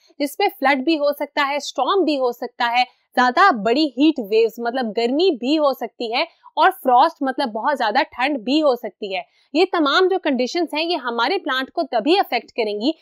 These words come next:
अगर हमारा प्लांट एक ओपन एनवायरनमेंट में ग्रो कर रहा हो। अगर वो एक इनक्लोज्ड एरिया में है, तो आराम से उस इनक्लोज्ड एरिया का टेम्परेचर मेंटेन किया जा सकता है। तो ग्रीन हाउस में अगर हमने वेदर कंडीशन से किसी प्लांट को बचाना हो,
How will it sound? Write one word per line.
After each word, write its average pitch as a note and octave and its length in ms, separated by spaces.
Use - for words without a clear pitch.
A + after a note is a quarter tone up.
अगर D4+ 220
हमारा B3+ 400
प्लांट D#4+ 340
एक F#4 220
ओपन D4 340
एनवायरनमेंट A#3+ 640
में C#4+ 220
ग्रो C4 260
कर B3 240
रहा G3+ 140
हो। G3 240
अगर C4 240
वो A#3 300
एक D#4+ 220
इनक्लोज्ड E4 720
एरिया A#3 340
में A3 120
है, A3+ 160
तो - 320
आराम D4+ 380
से F#4+ 200
उस F#4 260
इनक्लोज्ड D4 560
एरिया C#4+ 340
का C4 180
टेम्परेचर C#4+ 640
मेंटेन C4+ 520
किया C#4+ 320
जा A#3 260
सकता A3+ 320
है। G3 200
तो D4 80
ग्रीन C4+ 380
हाउस A3+ 380
में A#3 180
अगर E4+ 260
हमने D4+ 360
वेदर A#3 380
कंडीशन D#4 500
से D4 160
किसी C#4+ 260
प्लांट B3+ 360
को F4 120
बचाना B3 460
हो, D#4 240